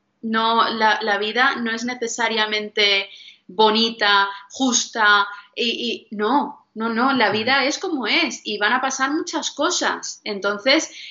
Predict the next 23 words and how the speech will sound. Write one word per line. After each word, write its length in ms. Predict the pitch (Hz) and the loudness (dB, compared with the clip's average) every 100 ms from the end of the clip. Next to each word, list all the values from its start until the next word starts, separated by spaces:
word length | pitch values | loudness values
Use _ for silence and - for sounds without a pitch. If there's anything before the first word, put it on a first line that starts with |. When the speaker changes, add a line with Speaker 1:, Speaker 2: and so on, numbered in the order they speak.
| - - _ - | -18 -20 _ 2
Speaker 1:
eh, 600 | 214 196 190 185 180 - | 4 6 6 4 2 -4
no 120 | 202 | -6
es 100 | 196 196 | -4 -2
sinónimo 400 | 233 226 262 311 | -2 0 2 4
de 60 | |
realidad, 420 | 311 277 214 277 - - _ - | 4 2 0 -2 -4 -10 _ 0
o 40 | 233 220 | 4 4
de 240 | 208 208 196 | 4 4 2
felicidad. 500 | 214 202 202 233 381 - | -4 -4 -2 0 0 -4
Y 80 | - | -2
además 340 | 214 220 302 311 | 0 2 2 0
la 140 | 285 | -2
felicidad 460 | 254 233 233 277 381 381 | -4 -6 -4 -2 0 -2
es 240 | 254 - | -8 -8
un 120 | 285 277 | -8 -4
concepto 720 | 262 262 277 - 349 381 - | -4 -2 -6 -2 -2 -2 -4
muy, 420 | 240 247 277 320 233 | -2 2 6 6 4
yo 140 | 233 | 0
creo 180 | 262 277 | 2 2
que 240 | 311 - - | 4 2 0
íntimo. 600 | 240 233 202 180 165 - | 0 0 -2 -2 -4 0
Cada 320 | 208 196 214 | 4 4 4
uno 380 | 233 311 370 | 2 2 2